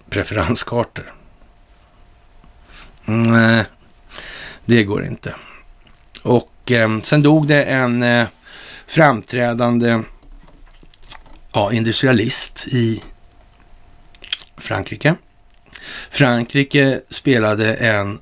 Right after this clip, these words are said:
avgörande roll i samband med Krügerhistorien. Redan där sitter grunderna i det här, faktiskt. DuPont är ett kemiföretag som sitter med kopplat till det här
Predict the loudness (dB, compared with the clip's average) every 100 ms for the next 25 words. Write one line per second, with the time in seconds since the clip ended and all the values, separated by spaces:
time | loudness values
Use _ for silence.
0 | _ -2 0 0 -2 0 2 2 2 0
1 | 0 0 0 0 0 0 -2 -4 -4 -4
2 | -6 -10 -18 -20 -6 0 0 0 -4 -6
3 | -12 -20 -20 -18 -18 -18 -2 0 0 -2
4 | -2 0 0 -2 -8 _ _ -20 -20 -20
5 | -20 -20 -20 -2 0 2 2 2 2 2
6 | 0 -2 -4 -2 -4 _ -4 -2 -2 0
7 | 2 2 0 2 2 2 -4 -20 -20 _
8 | _ _ _ _ _ -20 -20 -20 -20 -20
9 | -20 _ -8 0 2 0 -4 -12 _ _
10 | -16 -16 -10 -10 -10 -12 -20 -20 -20 -16
11 | -14 -14 -16 -18 -20 -20 -20 -20 -6 0
12 | 0 2 2 0 0 -2 0 0 0 0
13 | -2 -2 -2 -2 -2 -4 -2 0 2 2
14 | -2 -6 -4 -4 -2 -4 0 0 0 0